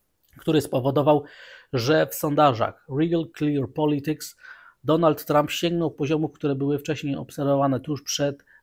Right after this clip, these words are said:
debatą, która w poprzednim tygodniu miała miejsce. Natomiast Kamala Harris także zyskuje na na poparciu, co oznacza, że zmniejsza się ilość osób, które są niezdecydowane. Natomiast niewielka różnica między ob-, obiema, oboma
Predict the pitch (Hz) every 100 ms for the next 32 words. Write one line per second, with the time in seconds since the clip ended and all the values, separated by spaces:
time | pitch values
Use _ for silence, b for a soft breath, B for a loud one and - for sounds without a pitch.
0 | - 127 135 147 135 113 - 127 117 127
1 | - 123 127 - 131 127 120 120 127 120
2 | 113 113 110 - 139 165 180 180 170 -
3 | 156 160 160 151 160 156 - 175 131 127
4 | 127 - 135 123 127 117 B B B B
5 | B 143 135 135 127 113 - 156 - 180
6 | 160 160 160 135 139 120 143 180 156 147
7 | 139 - 151 - - 170 156 143 - -
8 | 175 - 156 139 _ 151 147 156 139 131
9 | 139 147 123 143 143 127 123 113 135 170
10 | B B B - 277 151 123 143 147 _
11 | b b b 170 190 180 170 151 135 160
12 | 135 131 131 113 123 123 123 b b -
13 | 131 - - 135 131 135 127 135 127 135
14 | 127 120